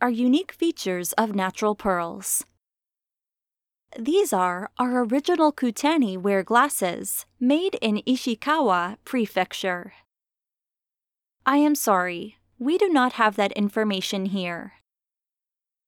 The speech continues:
Please go to the general information desk over there. They will be able to help.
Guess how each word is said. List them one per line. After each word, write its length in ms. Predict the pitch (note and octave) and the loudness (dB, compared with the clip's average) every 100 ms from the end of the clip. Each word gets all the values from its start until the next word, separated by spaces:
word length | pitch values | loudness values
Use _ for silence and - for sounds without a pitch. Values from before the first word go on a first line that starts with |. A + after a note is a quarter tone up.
| _ _ _ - | _ _ _ -10
Please 320 | D4 G4+ - | -2 -2 0
go 180 | C4 B3+ | 0 0
to 140 | B3+ | 0
the 120 | A3 | 0
general 440 | G3+ A3 B3+ B3 A#3+ | 0 2 4 2 2
information 680 | G#3 A#3 A#3 E4 - G3+ | -2 0 0 0 -2 -4
desk 380 | F3+ F3 - - | -2 -4 -4 -2
over 240 | F#3 G3 | 0 0
there. 460 | G3 B3 G3 F3 - - _ _ _ _ _ - | 2 0 0 -4 -14 -20 _ _ _ _ _ -2
They 160 | A#3 | 0
will 120 | D4+ | 2
be 220 | F4+ C#4 G#3+ | 2 4 2
able 180 | G#3+ A3 | 2 -2
to 120 | A#3+ | -4
help. 460 | A3 F#3+ E3 - | 0 -2 -2 -12